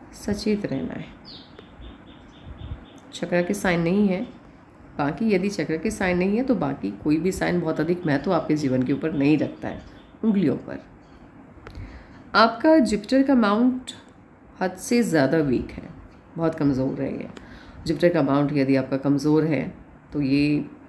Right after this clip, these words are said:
कहीं ना कहीं, यदि आप quick decision लेते हैं तो वहाँ गलतियाँ होंगी आपसे। Quick decision नहीं लेना है, क्विक decision नहीं लेना है, साफ तौर पे समझ लीजिए इस बात को। समय देना है,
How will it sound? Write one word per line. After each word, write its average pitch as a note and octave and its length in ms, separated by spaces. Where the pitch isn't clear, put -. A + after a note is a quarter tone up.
कहीं F3 200
ना E3+ 80
कहीं, C#3+ 260
यदि C#3+ 320
आप C#3+ 160
quick F3 180
decision D3 300
लेते C#3 260
हैं C3 200
तो B2+ 100
वहाँ C3+ 260
गलतियाँ A#2+ 320
होंगी A#2+ 240
आपसे। - 300
Quick A3+ 160
decision G3 360
नहीं E3 180
लेना E3 220
है, F#3+ 160
क्विक B3+ 280
decision E3 440
नहीं F3 320
लेना C3 280
है, - 120
साफ B2+ 280
तौर C3+ 100
पे C#3 100
समझ C3 280
लीजिए B2 180
इस A2+ 140
बात - 200
को। - 160
समय A#3+ 320
देना G#3 240
है, A3+ 180